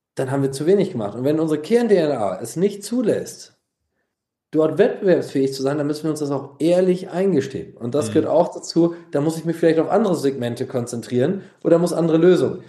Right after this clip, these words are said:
Speaker 1: Aber was wir, was wir auch der ganze Handel ja verpasst hat, zweitausendzehn bis zweitausenddreizehn, der traditionelle,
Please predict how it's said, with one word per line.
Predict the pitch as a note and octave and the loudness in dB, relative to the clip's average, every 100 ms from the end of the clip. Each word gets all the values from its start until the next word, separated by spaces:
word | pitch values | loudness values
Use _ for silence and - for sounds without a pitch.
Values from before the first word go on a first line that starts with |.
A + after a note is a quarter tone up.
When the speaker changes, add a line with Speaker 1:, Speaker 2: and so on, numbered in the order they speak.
| - - | -16 -4
Speaker 1:
Aber | C#3+ D3 C#3+ | 4 4 4
was | D3 - | 2 2
wir, | C#3+ C#3 - | 0 0 -4
was | C#3 C#3 | -6 -2
wir | C#3 | 0
auch | D3+ | 0
der | |
ganze | C#3+ C#3 C#3 C3 | 0 -2 -4 -2
Handel | B3+ D4 | 0 4
ja | D3+ B2+ | 4 4
verpasst | B2+ - D3 - | -2 -6 -4 -2
hat, | C3+ | -2
zweitausendzehn | - C3+ C3 B2+ B2+ F3 F3 | 0 2 2 -2 0 0 0
bis | D3+ | -2
zweitausenddreizehn, | D3 C#3 C3+ B2+ F2 G#2+ - | -2 0 -2 0 0 0 0
der | C3 | -4
traditionelle, | - B2+ B2 - B2+ A#2+ C#3+ A#3+ - | 0 0 0 0 2 4 4 2 -6